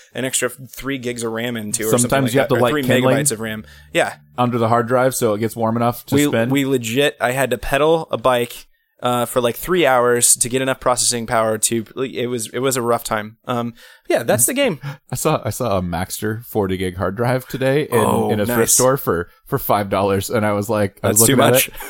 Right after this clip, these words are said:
Speaker 2: I was looking at it, I was like,
Speaker 1: Yeah.
Speaker 2: "Plus it's I D E, I don't have anywhere to put it." <laughs>
Speaker 1: Yeah.
Speaker 2: It was ridiculous. Anyway.
Speaker 1: Yeah.
Speaker 2: Um,
Speaker 1: So, anyway,
Speaker 2: yeah, so
Speaker 1: guys,
Speaker 2: Nazis,
Speaker 1: we
Speaker 2: twenty seventeen,
Speaker 1: decided.
Speaker 2: guys.
Speaker 1: I just want you to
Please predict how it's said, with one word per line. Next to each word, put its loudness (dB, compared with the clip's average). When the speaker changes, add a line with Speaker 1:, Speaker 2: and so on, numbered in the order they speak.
Speaker 2:
I 2
was 0
looking 4
at 2
it, 2
I 2
was -2
like, 2
Speaker 1:
Yeah. -2
Speaker 2:
"Plus 4
it's -6
I 0
D 2
E, 2
I 2
don't 2
have 2
anywhere 4
to 2
put 0
it." 4
<laughs> -4
Speaker 1:
Yeah. 2
Speaker 2:
It 0
was 0
ridiculous. -6
Anyway. -4
Speaker 1:
Yeah. 2
Speaker 2:
Um, -4
Speaker 1:
So, 0
anyway, 4
Speaker 2:
yeah, -2
so -6
Speaker 1:
guys, -4
Speaker 2:
Nazis, 0
Speaker 1:
we -2
Speaker 2:
twenty 2
seventeen, 2
Speaker 1:
decided. -6
Speaker 2:
guys. -4
Speaker 1:
I 0
just -2
want -2
you -2
to 0